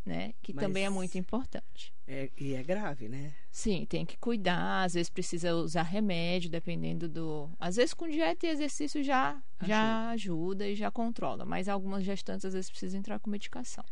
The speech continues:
Speaker 2: Então, diabetes ge-, gestacional também é importante, por isso tem que a gente fazer o pré-natal
Speaker 1: Isso.
Speaker 2: certinho dessas mulheres que estão grávidas.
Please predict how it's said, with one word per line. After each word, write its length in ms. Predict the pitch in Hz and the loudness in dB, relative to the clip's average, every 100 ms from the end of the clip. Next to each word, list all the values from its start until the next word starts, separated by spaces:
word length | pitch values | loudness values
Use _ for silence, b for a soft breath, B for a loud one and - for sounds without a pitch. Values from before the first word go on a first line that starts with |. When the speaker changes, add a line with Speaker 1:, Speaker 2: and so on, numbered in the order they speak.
| - - | -2 -2
Speaker 2:
Então, 140 | 151 | -2
diabetes 520 | 147 151 160 165 160 | -2 0 0 0 0
ge-, 160 | 165 180 | 0 0
gestacional 720 | 143 165 - 165 - 156 151 | 0 0 0 -2 0 0 0
também 600 | 170 175 156 156 170 214 - b b b b - | 0 0 2 2 2 2 0 b b b b -2
é 100 | 143 | 0
importante, 800 | 160 170 160 165 160 185 214 | 0 0 0 2 2 2 0
por 180 | - 165 | 0 0
isso 160 | 165 - | 0 0
tem 160 | 180 | 0
que 160 | 180 - - | 0 -2 0
a 60 | |
gente 180 | 151 156 | 0 0
fazer 220 | - 165 | 2 2
o 40 | 165 | 0
pré-natal 600 | 170 170 185 - 151 135 | 0 -2 -2 -2 -2 0
Speaker 1:
Isso. 420 | 185 180 160 156 160 | 0 0 0 0 0
Speaker 2:
certinho 480 | - 165 185 - 170 | 0 0 0 0 0
dessas 280 | 165 165 170 | 0 0 2
mulheres 440 | 180 180 160 175 | 2 2 2 2
que 80 | - | 0
estão 220 | 185 175 | 0 0
grávidas. 540 | 190 135 - - - | 0 0 -2 -2 -2